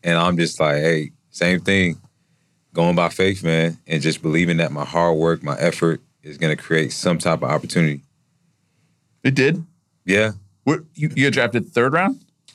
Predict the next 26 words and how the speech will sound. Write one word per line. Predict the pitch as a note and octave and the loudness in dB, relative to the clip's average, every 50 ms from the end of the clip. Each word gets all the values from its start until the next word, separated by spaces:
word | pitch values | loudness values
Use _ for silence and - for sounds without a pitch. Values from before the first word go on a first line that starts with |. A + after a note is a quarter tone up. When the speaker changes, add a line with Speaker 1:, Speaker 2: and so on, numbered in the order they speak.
| _ - | _ 0
Speaker 1:
Third | F#2+ F2+ F#2 F#2 | 2 4 4 4
round, | F#2 G2 G2+ G2 F#2 | 2 2 2 0 0
man. | E2+ E2 F2 F2 F2 E2 _ _ - | 0 0 0 -2 -4 -6 _ _ -2
Speaker 2:
What, | D3 E3+ D#3+ - _ | 0 0 0 -2 _
what's | C3+ D#3 D#3+ D#3+ - | -2 -2 -2 0 0
money | B2+ B2 B2+ B2+ B2+ A#2+ | 0 2 2 2 2 2
like | A2 G#2+ G#2 G#2 G2+ F2+ - | 2 4 2 2 2 2 0
in | G#2 F#2+ E2 | 0 0 0
third | - G#2+ G#2 G2+ F#2 | 0 0 0 2 2
round | G2+ G2+ G2+ G2 G2 | 2 2 2 2 2
in | F#2+ F2 | 0 0
two | - G#2+ | -2 0
thousand | F#2 G2 F#2+ F#2 E2+ F#2 E2+ | 2 2 2 2 0 -2 -2
ten? | - - F#2+ F2 E2 D#2+ - _ _ | 0 0 0 0 0 -2 -4 _ _
Speaker 1:
So | - - - A2+ G2 F#2 F2 | -12 -2 0 2 2 2 0
in | E2 | -2
two | - - A#2 | -2 -2 0
thousand | A2+ G#2+ G#2 G2 F2+ | 0 0 0 0 -2
ten, | - - G#2 G2+ G2 F#2+ | -2 -2 0 0 2 0
the | F2+ E2 | 0 -2
signing | - - F2+ F2+ F2+ F2 | 0 0 0 0 0 0
bonus, | E2 E2+ F2 E2+ E2+ E2+ D#2+ - - - | 0 0 0 0 0 -2 -2 -6 -4 -2
uh, | E2 D#2+ D#2 D2+ D2 D2 C#2+ C#2+ - | 0 0 0 0 0 -2 -4 -8 -6
my, | D#2+ D#2 D2 - - | -4 -4 -4 -2 -2
my, | C2 D2 D2+ D2+ D2 C#2+ C#2+ C#2 - _ _ _ _ _ _ | -2 0 2 2 2 2 0 -2 -4 _ _ _ _ _ _
uh, | D2+ D2+ D2 C#2+ C#2 C#2 C#2 C2+ | -2 0 2 2 2 0 -2 -4